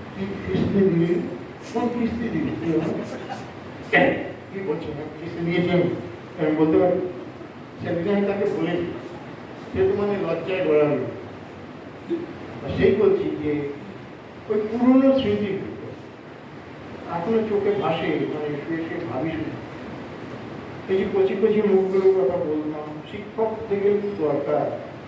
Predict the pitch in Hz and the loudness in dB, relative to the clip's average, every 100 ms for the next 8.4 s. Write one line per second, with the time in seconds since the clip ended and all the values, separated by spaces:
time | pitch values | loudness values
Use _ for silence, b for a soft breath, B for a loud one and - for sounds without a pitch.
0 | - - - - - - - 214 226 220 | -14 -14 -14 -14 -14 -14 -4 0 0 4
1 | 220 226 233 240 240 240 240 - - 170 | 4 6 6 4 4 -4 -6 -12 -8 -8
2 | 175 214 214 214 - - - 214 202 190 | -4 -2 -2 -2 -6 -8 -8 -6 0 0
3 | 151 151 143 208 180 151 151 - 220 202 | 0 -2 -2 -2 -4 -2 -4 -2 0 0
4 | 156 - - - - - - - 254 247 | -2 -6 -8 -10 -10 -10 -6 4 6 6
5 | 254 247 - 220 208 - - - - - | 6 4 6 6 6 0 -4 -8 -12 -14
6 | - - - - - - - 156 196 202 | -16 -16 -16 -16 -16 -16 -10 0 4 6
7 | 202 202 196 170 170 180 180 190 190 208 | 4 2 0 0 -2 -2 0 2 0 -2
8 | - 147 131 131 | -4 -6 -8 -10